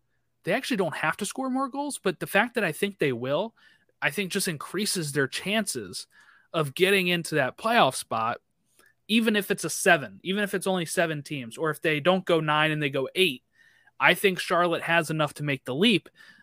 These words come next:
But there's always the hitch, right, that Nashville is coming back to the East. So that actually takes away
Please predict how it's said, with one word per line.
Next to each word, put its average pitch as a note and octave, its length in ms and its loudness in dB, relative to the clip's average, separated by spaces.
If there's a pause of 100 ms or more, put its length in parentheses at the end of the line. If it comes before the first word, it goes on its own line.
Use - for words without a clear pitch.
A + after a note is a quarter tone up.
(160)
But C#3+ 140 -4
there's C#3+ 200 -2
always G3 420 2
the G3 100 2
hitch, - 600 0
right, D3 320 -2
that C3 140 -6
Nashville D3+ 540 0
is C#3+ 80 -4
coming C#3 300 -4
back A#2 300 -8
to C#3 100 -16
the C#3+ 200 -12
East. G#3 300 -4
So D3 100 -6
that C#3 180 -2
actually D#3 360 -2
takes - 340 -8
away F#3+ 440 -2